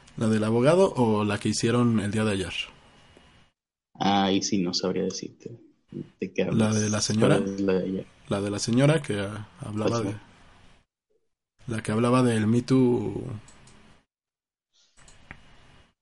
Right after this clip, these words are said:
Speaker 1: de las declaraciones anónimas.
Speaker 2: Ah, va, tú dices de la socióloga, ¿no?
Speaker 1: Ajá.
Speaker 2: Eh, bueno, y, pero no, ¿sí te, tienes por ahí la del abogado? Porque, o sea, va directamente relacionado con esto de presunción de inocencia que dijimos ahorita.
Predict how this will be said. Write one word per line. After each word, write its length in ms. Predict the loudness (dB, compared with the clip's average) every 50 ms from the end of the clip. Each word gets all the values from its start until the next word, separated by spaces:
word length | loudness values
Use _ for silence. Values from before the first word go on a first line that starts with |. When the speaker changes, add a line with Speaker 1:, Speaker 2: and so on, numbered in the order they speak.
| _ _ _ 0
Speaker 1:
de 80 | 0 0
las 80 | 2 0
declaraciones 540 | 0 -2 -2 -2 -2 0 2 2 2 2
anónimas. 680 | 0 0 2 2 4 2 2 0 -2 -8 -10 -12 -16 -20 -20 -20 -20 _ -20 -20 _ -20 -20 -20 -20 -20 -20 -20 _ _ _ 2
Speaker 2:
Ah, 280 | 2 4 6 6 6
va, 200 | 6 6 6 6
tú 120 | 6 4 4
dices 260 | 6 6 6 6 8
de 80 | 8
la 100 | 6 6
socióloga, 560 | 4 2 0 2 6 6 8 8 8 6 4 2
¿no? 200 | 2 2 0 2
Speaker 1:
Ajá. 240 | 2 2 2 2 4
Speaker 2:
Eh, 40 | 4
bueno, 260 | 4 6 6 6 6
y, 80 | 6 6 4 2 0 -2 -4 -2 -2 0 0
pero 120 | 0 0 4 4
no, 180 | 4 4 4
¿sí 280 | 2 -2 0 2 2 4
te, 160 | 4 4 2
tienes 460 | 2 -2 2 8 8 8 8 8 6
por 160 | 6 8 8
ahí 100 | 10 10
la 100 | 12 12
del 160 | 12 10 10 10
abogado? 520 | 8 6 6 6 8 8 8 8 6 6
Porque, 420 | 4 2 4 4 2 2 2 2 0
o 80 | -2 0
sea, 180 | 2 2 2
va 100 | 4 4
directamente 540 | 4 4 4 2 0 2 4 4 6 6 6
relacionado 500 | 6 6 4 4 2 2 2 2 2 2
con 160 | 2 2 2
esto 320 | 2 0 0 2 2 4 4
de 160 | 2 -2 -2
presunción 460 | -4 -8 -4 -2 -2 -2 0 0 0 0
de 60 | 0
inocencia 500 | 0 -2 -2 -2 -2 -2 0 -2 -2 -2
que 100 | -2 -4
dijimos 360 | -4 -4 -6 -8 -8 -6 -8
ahorita. 360 | -8 -8 -8 -10 -10 -18 -20